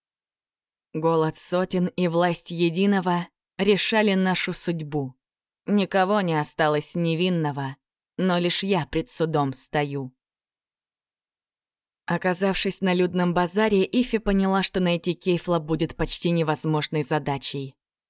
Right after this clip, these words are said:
"О, великая Энеада! Как среди стольких людей отыскать одного, да ещё и того, кто скрывается?" Девушка осмотрела базарную улицу. Недалеко от неё между домами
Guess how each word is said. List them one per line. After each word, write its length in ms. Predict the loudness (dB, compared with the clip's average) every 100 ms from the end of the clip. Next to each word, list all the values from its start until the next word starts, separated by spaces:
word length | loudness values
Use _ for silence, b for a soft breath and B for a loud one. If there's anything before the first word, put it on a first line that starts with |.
| _ -2
"О, 200 | 2 4
великая 640 | 4 4 4 4 2 4
Энеада! 720 | 6 6 6 4 2 0 -4 -6 _ _ _ -4
Как 220 | -4 -2
среди 280 | -2 0 0
стольких 520 | 2 0 0 -2 0
людей 360 | 0 4 4
отыскать 460 | 2 -2 -2 -2 0
одного, 560 | 2 2 2 2 -2 -4 _ _ _
да 120 | 0
ещё 300 | 2 2 2
и 100 | 2
того, 280 | 4 2 2
кто 140 | 0 -4
скрывается?" 920 | -2 0 2 2 2 -2 -4 -4 -6 _ _ _ _ _ _ _ _ _ _ -4
Девушка 480 | 0 0 -2 -2
осмотрела 600 | -2 0 -2 0 2 2
базарную 600 | 2 0 0 0 2 0 0
улицу. 640 | 0 0 -2 -4 -4 -4 -8 _ _ _ _
Недалеко 540 | 0 2 2 2 2 0
от 180 | 2 2
неё 260 | 4 4
между 320 | 4 2 0
домами 680 | 0 2 2 2 2 2 -2